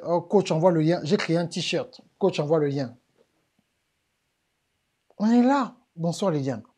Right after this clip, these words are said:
On parle des vrais trucs. C'est les États-Unis.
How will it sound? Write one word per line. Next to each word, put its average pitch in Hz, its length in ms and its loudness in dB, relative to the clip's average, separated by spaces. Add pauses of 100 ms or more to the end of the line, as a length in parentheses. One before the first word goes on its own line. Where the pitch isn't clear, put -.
(140)
On 208 100 -2
parle 240 220 -2
des 233 100 2
vrais 240 180 0
trucs. - 420 -8 (1700)
C'est 226 80 -2
les 202 140 2
États-Unis. 240 680 2